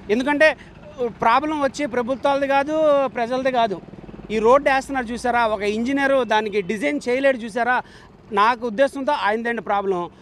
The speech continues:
రోడ్డు వేస్తారు, కొత్త రోడ్డు, లక్షల రూపాయలు ఖర్చు పెడతారు, పైనేమో సైడ్ ఏమో ఎర్రమట్టి వేసి అటు ఇటు ఎర్రమట్టి తొక్కుతారు. తొక్కితే అది రోడ్డు కంటే హైట్లో ఉండదు, అది వెళ్దాం, దాని మీద ఏమో ఆ పచ్చగడ్డి మొలుస్తుంది, ఆ నీళ్ళు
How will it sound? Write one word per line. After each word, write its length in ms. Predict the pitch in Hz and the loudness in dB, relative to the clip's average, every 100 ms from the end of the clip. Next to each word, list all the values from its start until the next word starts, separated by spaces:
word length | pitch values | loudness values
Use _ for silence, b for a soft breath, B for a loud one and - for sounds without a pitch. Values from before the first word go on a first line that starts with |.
| B - 208 | B -2 4
రోడ్డు 220 | 277 302 | 4 4
వేస్తారు, 300 | 254 - 254 - | 0 0 -4 -2
కొత్త 220 | 220 - 262 | -4 0 0
రోడ్డు, 180 | 254 220 214 | 2 2 0
లక్షల 260 | 214 262 240 | -2 -4 -4
రూపాయలు 260 | 233 269 214 | -4 -4 -4
ఖర్చు 160 | 220 233 | -4 -2
పెడతారు, 300 | 214 180 175 - | -2 -2 -4 0
పైనేమో 380 | 208 254 262 285 - | -2 0 -4 -4 -2
సైడ్ 220 | 233 247 | 0 0
ఏమో 100 | 254 220 | 0 0
ఎర్రమట్టి 320 | 226 247 226 240 | -2 -4 -4 -4
వేసి 160 | 226 202 | 0 -2
అటు 180 | 196 226 | -2 -6
ఇటు 180 | 214 277 B B - 202 | -4 -6 B B 0 2
ఎర్రమట్టి 380 | 226 254 240 254 214 | 2 -2 -6 -6 -6
తొక్కుతారు. 380 | 185 196 151 135 B B - 262 | -2 -2 -2 -6 B B -6 -2
తొక్కితే 240 | 269 311 | 2 4
అది 80 | 285 254 | 4 4
రోడ్డు 180 | 285 302 | 2 2
కంటే 160 | 302 302 247 | -2 -2 0
హైట్లో 300 | 269 262 294 254 | -2 0 -2 0
ఉండదు, 260 | 233 180 - 214 | -4 -4 0 0
అది 100 | 247 | 2
వెళ్దాం, 200 | 247 262 214 | 0 0 0
దాని 160 | 240 262 | 0 -2
మీద 120 | 277 | -4
ఏమో 100 | 294 285 233 B B - | -2 0 0 B B -2
ఆ 40 | 196 | 0
పచ్చగడ్డి 480 | 240 233 269 269 233 240 | 0 -2 0 0 0 0
మొలుస్తుంది, 400 | 233 202 196 143 - - - B B B B - 294 | -2 -2 -10 -12 -14 -20 -20 B B B B 0 0
ఆ 20 | 320 294 240 | 2 0 0
నీళ్ళు 220 | 320 | 2